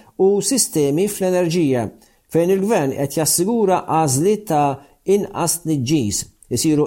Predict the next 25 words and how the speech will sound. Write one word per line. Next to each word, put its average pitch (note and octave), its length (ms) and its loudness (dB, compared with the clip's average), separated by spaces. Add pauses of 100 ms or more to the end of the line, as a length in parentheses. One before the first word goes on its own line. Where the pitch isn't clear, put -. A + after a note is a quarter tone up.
iktar C#3+ 380 -4
aċċessibbli F3 640 -2 (200)
u E3+ 120 2 (200)
orħos C3+ 560 0
għall-individwi. B2 680 0 (500)
Stqarrija G3 540 0
qalet A3 320 0
li D#3+ 80 2 (100)
dwar G3 240 0
il-gwerra C#3 640 0
fl-Ukranja, D#3+ 680 -2 (500)
l-Unjoni F#3+ 480 2
Ewropea D#3+ 540 2
affermat F3 580 -2
li D3+ 60 2 (100)
se C#3 80 -4
tibqa' F3 320 -4 (160)
tajn F#3 380 -2
lil B2+ 260 0
dan C3 240 0
il-pajjiż D#3 560 -2 (480)
anke G#3+ 320 -2
rigward C#3+ 480 0
ir-rikostruzzjoni C#3 1040 -2
tiegħu. C#3 320 0